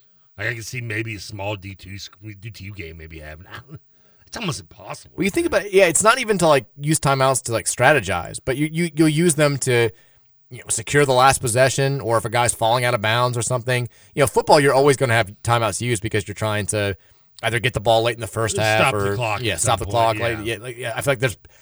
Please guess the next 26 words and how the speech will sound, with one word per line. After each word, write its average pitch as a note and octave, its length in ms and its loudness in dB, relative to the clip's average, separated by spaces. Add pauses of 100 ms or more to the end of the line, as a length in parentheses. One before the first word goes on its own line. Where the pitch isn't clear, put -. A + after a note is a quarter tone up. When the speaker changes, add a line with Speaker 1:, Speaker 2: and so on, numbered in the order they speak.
Speaker 2:
I D#3+ 80 4
can't A3 220 4
imagine C#3 260 4
there's A#2 140 -6
been A2+ 100 -4
a G#2+ 40 -4
college A#2 280 4
football G#2+ 300 -4
game G#2 200 -6
played G#2 260 -4
this G2+ 180 -8
year G2 380 -8
where A2+ 200 -4
there's G2 200 -6
been G2 360 -6
no G#2 240 -6
timeouts F#2+ 440 -8
Speaker 1:
No, F3 100 0
Speaker 2:
called. B2+ 100 0
Speaker 1:
that's, A#2+ 240 -6
I, F2 120 -12 (140)
yeah, F2+ 220 -12
yeah, E2+ 160 -18
I D2+ 80 -18
would, D#2+ 160 -18 (640)
yeah, F2 100 -18